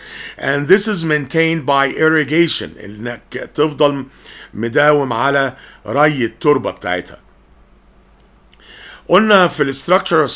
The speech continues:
support، قلنا في الدور بتاع الكيوتين والدور بتاع السيوبرين. السيوبرين اللي هو بيكون الخلايا زي الفلين كده موجودة بره، والكيوتين زي المادة الشمعية اللي موجودة على النبات من بره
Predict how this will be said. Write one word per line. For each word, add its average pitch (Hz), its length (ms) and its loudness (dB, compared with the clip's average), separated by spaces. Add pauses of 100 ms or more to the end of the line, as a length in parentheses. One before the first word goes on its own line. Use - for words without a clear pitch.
support، 170 560 2
قلنا 147 360 -2
في 147 280 -6
الدور 143 400 4
بتاع 117 320 -6
الكيوتين 170 680 -4 (380)
والدور 123 500 2
بتاع 117 300 -4
السيوبرين. 165 720 0 (360)
السيوبرين 175 800 2 (320)
اللي 139 140 0
هو 175 120 6
بيكون 147 640 2
الخلايا 131 520 -2
زي 113 220 -2
الفلين 107 560 -8
كده 147 240 -2
موجودة 123 380 -6
بره، 196 440 0 (400)
والكيوتين 160 800 -2
زي 127 220 0
المادة 131 380 -2
الشمعية 127 680 -2 (360)
اللي 117 200 -4
موجودة 120 520 -2
على 113 140 -2
النبات 113 420 -4
من 113 180 -4
بره 127 360 0